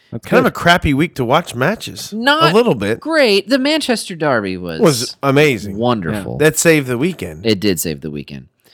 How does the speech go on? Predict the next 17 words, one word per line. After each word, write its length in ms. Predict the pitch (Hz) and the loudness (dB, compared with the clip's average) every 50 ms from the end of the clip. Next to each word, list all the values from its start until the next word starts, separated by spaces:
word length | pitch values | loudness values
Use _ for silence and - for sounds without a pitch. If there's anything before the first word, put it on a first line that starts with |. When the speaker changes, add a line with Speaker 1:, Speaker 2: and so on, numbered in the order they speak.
| _ _ _ _ _ _ | _ _ _ _ _ _
Speaker 3:
However, 560 | - 143 143 170 175 175 151 139 117 113 110 - | -6 0 2 4 4 2 2 0 0 0 0 0
Speaker 1:
Not, 120 | 123 131 143 | 0 0 0
not 80 | 147 - | 0 2
like 180 | 151 151 - - - | 0 0 0 0 -2
L 180 | 131 131 139 139 | 0 2 4 4
A 100 | 135 127 | 4 2
Galaxy 560 | 107 101 117 135 160 147 - - - 113 101 | 2 2 4 4 6 4 2 0 -4 -6 -4
games 400 | 90 101 101 101 101 101 92 95 | -2 0 0 0 0 0 -2 0
recently. 520 | 98 98 95 - 104 90 98 107 113 113 _ _ _ _ _ _ _ _ _ _ - | 0 -2 -2 -4 -6 -6 -6 -6 -8 -10 _ _ _ _ _ _ _ _ _ _ -4
Speaker 3:
I 320 | - 123 123 123 127 127 127 | -2 0 0 0 0 -2 -2
don't. 300 | 120 117 110 107 101 - | -4 -4 -4 -6 -6 -8
This 200 | - 123 117 - | -8 -10 -10 -8
is 60 | 104 | -2
Speaker 2:
Hail 320 | - 139 143 156 156 156 156 | 2 4 6 6 6 6 4
Speaker 3:
not 40 | 156 | 4
an 60 | 147 | 2
Speaker 2:
Zlatan. 760 | 127 117 143 139 131 131 120 - 127 120 104 98 98 95 87 | 2 2 4 6 6 6 4 2 2 2 4 4 2 0 -4